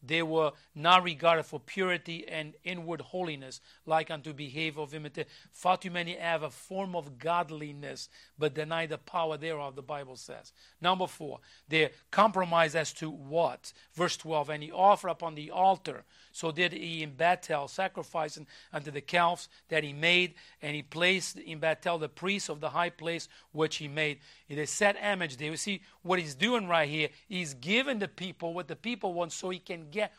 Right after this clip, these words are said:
what he wants. Number four, the consequences of a religion of convenience. So absolute obedience to God's will and word, whatever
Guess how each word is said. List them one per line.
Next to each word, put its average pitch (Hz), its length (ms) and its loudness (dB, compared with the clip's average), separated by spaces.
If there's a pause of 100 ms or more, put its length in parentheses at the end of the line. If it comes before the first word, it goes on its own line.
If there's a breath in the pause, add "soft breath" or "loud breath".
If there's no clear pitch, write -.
what 180 240 -2
he 180 80 -2
wants. 208 720 0 (320 soft breath)
Number 185 240 4
four, 160 320 -2 (280 loud breath)
the 165 100 0
consequences 175 840 2
of 165 100 -4
a 160 60 -6
religion 160 500 -4
of 151 140 -8
convenience. 135 640 -16 (400 soft breath)
So - 320 -4
absolute 226 600 4
obedience 202 460 0
to 180 60 -6
God's 185 380 4
will 170 180 -2
and 151 220 -4
word, 160 400 -2 (480 soft breath)
whatever 165 560 8